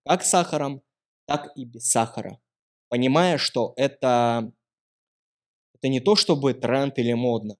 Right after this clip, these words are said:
это уже давным-давно так. И все производители как бы уже на этом пути давным-давно. А мы вот только, только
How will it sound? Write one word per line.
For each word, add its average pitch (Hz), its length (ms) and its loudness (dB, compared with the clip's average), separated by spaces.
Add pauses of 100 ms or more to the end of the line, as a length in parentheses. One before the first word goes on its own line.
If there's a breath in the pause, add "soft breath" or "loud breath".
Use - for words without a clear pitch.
это 123 200 -6
уже 123 400 -2
давным-давно 120 760 -2
так. 110 300 -8 (340)
И 113 80 -20
все 143 160 4
производители 127 720 0
как 113 240 -6
бы 104 800 -6 (1200)
уже 123 680 -2 (1120)
на 123 140 -2
этом 123 180 -2
пути 123 240 -6
давным-давно. 120 600 -6 (340)
А 117 60 -6
мы 131 120 -2
вот 139 160 -2
только, 113 600 -4 (400)
только 120 280 -20